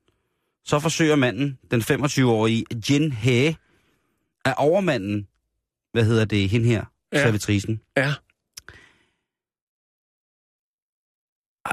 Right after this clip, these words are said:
Speaker 1: og han tager sådan ligesom fat i hende om skulderen og presser hende hårdt op imod en væg, øh, ud mod en gang.
Speaker 2: Ja.
Speaker 1: Og så prøver han at få hende ned på gulvet. Men Jan,
Speaker 2: Det er dumt.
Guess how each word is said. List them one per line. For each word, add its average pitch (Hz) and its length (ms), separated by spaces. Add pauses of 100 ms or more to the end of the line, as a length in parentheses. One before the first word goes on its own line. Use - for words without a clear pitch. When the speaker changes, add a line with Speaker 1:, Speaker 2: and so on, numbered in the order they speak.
(100)
Speaker 1:
og 139 120
han 131 100
tager 147 120
sådan 135 120
ligesom 143 200
fat 151 260
i 151 40
hende 151 260
om 123 100
skulderen 143 360
og 123 100
presser 131 320
hende 131 180
hårdt 123 340
op 131 240 (160)
imod 127 320
en 117 160
væg, - 400 (160)
øh, 113 260
ud 131 120
mod 135 160
en 113 60
gang. 127 280 (440)
Speaker 2:
Ja. 110 160 (640)
Speaker 1:
Og 120 80
så 127 80
prøver 131 260
han 131 140
at 113 60
få 120 120
hende 113 140
ned 104 80
på - 100
gulvet. - 300 (1600)
Men 151 320
Jan, 101 320 (380)
Speaker 2:
Det 113 80
er 98 40
dumt. - 500